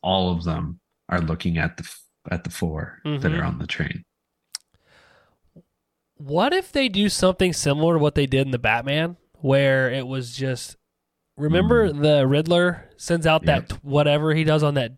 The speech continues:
Speaker 2: t-, platform, and, like, all of these people show up?
Speaker 1: Yeah.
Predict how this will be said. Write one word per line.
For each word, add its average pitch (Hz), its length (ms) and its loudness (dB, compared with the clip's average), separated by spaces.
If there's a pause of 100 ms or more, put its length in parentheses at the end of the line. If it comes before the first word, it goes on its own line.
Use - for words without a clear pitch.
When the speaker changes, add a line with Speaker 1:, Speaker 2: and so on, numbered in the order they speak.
(120)
Speaker 2:
t-, - 60 -6 (100)
platform, 151 520 2
and, 139 120 0
like, 123 120 -4 (120)
all 143 340 6
of 143 120 -2
these 139 260 2
people 135 320 -4
show 131 260 -4
up? 117 300 -4 (580)
Speaker 1:
Yeah. 76 180 -8